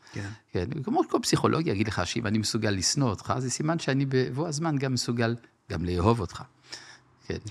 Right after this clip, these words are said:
Speaker 1: אבל האם אתה אומר את זה גם על שכנינו האויבים באמת, לצורך העניין?
Speaker 2: תראה, אנחנו שם לא עם אחים. אנחנו עם, אה, מי שעומד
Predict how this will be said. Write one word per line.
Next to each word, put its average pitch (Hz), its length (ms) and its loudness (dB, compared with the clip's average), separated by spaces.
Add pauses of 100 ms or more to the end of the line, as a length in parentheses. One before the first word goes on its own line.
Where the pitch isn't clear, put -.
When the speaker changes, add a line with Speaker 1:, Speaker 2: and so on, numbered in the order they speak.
(140)
Speaker 1:
אבל 127 280 0
האם 131 240 2
אתה 139 140 2
אומר 135 280 4
את 127 60 2
זה 131 80 2
גם 127 220 4
על 123 100 4
שכנינו 123 600 4
האויבים 113 640 2
באמת, 110 460 0
לצורך - 300 -8
העניין? 98 220 -8 (480)
Speaker 2:
תראה, 247 260 8 (240)
אנחנו 208 520 4 (280)
שם 214 340 6
לא 208 100 10
עם 202 140 4
אחים. 165 360 4 (800)
אנחנו 143 380 2
עם, 151 220 6
אה, 131 120 6
מי 151 160 4
שעומד 151 960 4